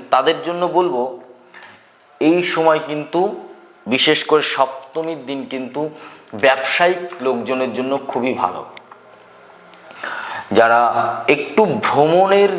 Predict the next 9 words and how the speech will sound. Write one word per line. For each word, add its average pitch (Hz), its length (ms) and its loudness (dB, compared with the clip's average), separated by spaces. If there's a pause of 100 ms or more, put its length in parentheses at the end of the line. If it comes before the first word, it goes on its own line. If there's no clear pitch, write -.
(140)
যোগ 160 220 4 (140)
দেখতে - 280 -2
পাচ্ছে 123 400 0
এই 120 100 -4
সপ্তমীতে, 104 680 -6 (2000)
আর 120 120 4 (680)
প্রেমে 160 320 4 (160)
কিছুটা 160 320 0 (140)
বোঝাপড়া 139 500 2